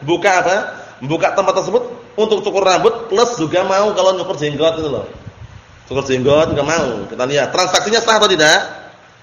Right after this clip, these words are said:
Transaksinya sah, cuman dia berdosa dengan perbuatannya.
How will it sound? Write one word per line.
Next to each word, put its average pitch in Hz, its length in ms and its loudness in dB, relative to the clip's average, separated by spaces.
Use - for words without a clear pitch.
Transaksinya 180 560 0
sah, 151 720 0
cuman 160 400 -2
dia 160 160 0
berdosa 147 400 0
dengan 127 240 -2
perbuatannya. 107 840 -4